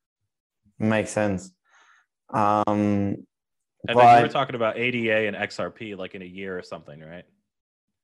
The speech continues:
Speaker 1: No, I was, like, saying I don't care about which coin. It was just, like, because it, that's some top,
Speaker 2: Yeah.
Speaker 1: uh, five coins that,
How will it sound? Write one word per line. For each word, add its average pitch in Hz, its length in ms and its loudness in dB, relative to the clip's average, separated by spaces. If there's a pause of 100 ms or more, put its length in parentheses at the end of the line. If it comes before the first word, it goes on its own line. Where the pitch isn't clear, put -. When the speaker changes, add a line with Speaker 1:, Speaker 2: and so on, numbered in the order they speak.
(140)
Speaker 1:
No, 143 100 8
I 147 200 12
was, 147 180 6
like, 135 160 6
saying 131 260 4
I 123 120 6
don't 127 180 4
care 123 280 8
about 110 340 4
which - 240 -2
coin. 113 240 2
It 101 120 -4
was 107 280 -4
just, 107 220 -4
like, 104 200 -2
because 98 280 -6
it, 95 180 -8
that's - 340 -2
some 95 320 -6
top, - 320 -4 (180)
Speaker 2:
Yeah. 101 300 -6
Speaker 1:
uh, 104 680 4
five 101 500 2
coins 101 580 -2
that, 98 440 2